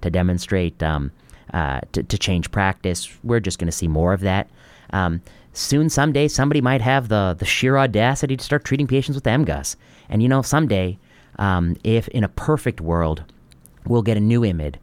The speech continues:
that still has a full patent life, and we'll get a new rems so we can game the patent for another couple decades. And then we're gonna do the Holy Grail trial, which is a randomized control trial of healthy people who don't yet have myeloma.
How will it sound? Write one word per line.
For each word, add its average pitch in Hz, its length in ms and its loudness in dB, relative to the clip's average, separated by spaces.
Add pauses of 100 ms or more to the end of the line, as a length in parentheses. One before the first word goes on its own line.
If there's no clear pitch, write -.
(140)
that 98 120 -2
still 95 200 -2
has 87 200 -2
a 90 60 -6
full 98 260 -2
patent 82 320 -2
life, 73 200 -4
and 92 80 -2
we'll 95 80 0
get 110 100 0
a 107 40 2
new 127 220 2
rems 85 400 -2 (220)
so - 100 -8
we 82 60 -2
can 85 140 -2
game 85 200 0
the 82 80 -2
patent - 320 -6
for - 80 -6
another 78 300 -2
couple - 240 -4
decades. 78 420 -4
And 98 160 2
then 131 300 0 (260)
we're 107 80 -2
gonna 120 160 2
do 123 80 2
the 117 80 2
Holy 127 260 0
Grail 127 240 2
trial, 87 320 -2
which 73 120 -8
is 76 60 -4
a 85 40 0
randomized 101 520 0
control 110 280 -2
trial 110 220 0
of 98 80 -2
healthy 160 320 0
people 95 340 0 (220)
who 113 80 -2
don't 190 220 2
yet 233 140 4
have 226 180 4
myeloma. 226 680 4